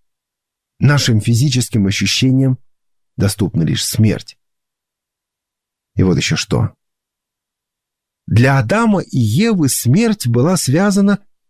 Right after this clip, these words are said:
с одним деревом. И от него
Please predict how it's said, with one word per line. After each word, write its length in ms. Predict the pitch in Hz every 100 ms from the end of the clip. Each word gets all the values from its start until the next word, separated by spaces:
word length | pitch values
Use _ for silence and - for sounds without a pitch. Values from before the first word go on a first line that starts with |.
| _ _
с 160 | - -
одним 540 | 147 123 139 190 165
деревом. 580 | 123 143 185 143 87 - _ _ _ _ _ _ _ _ _ _ _ _ _ _ _ _ -
И 60 | 156
от 220 | 131 123
него 340 | 127 165 180